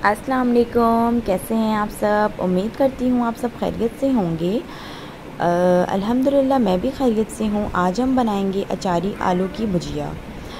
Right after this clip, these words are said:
जो कि बहुत ही मज़ेदार बनती है। आप ये रेसिपी ज़रूर ट्राई कीजिएगा। अ, उम्मीद करती हूँ आपको ज़रूर पसंद आएगी,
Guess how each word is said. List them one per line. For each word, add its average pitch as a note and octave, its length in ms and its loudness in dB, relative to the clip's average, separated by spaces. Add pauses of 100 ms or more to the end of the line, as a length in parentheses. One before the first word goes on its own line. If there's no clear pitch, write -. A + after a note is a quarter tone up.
(420)
जो G3+ 160 2
कि A#3 160 4
बहुत F#3+ 380 2
ही A#3 60 0
मज़ेदार F#3 560 2
बनती A#3 420 0
है। B3 260 0
आप F#3 260 0
ये G3+ 160 0
रेसिपी G3 420 -2
ज़रूर F3+ 340 0
ट्राई A#3 260 2
कीजिएगा। A3+ 540 2
अ, - 1200 0
उम्मीद G3+ 300 2
करती G#3 220 2
हूँ G#3+ 100 4
आपको G3+ 260 0
ज़रूर F#3 200 2
पसंद A3+ 400 2
आएगी, G#3+ 300 0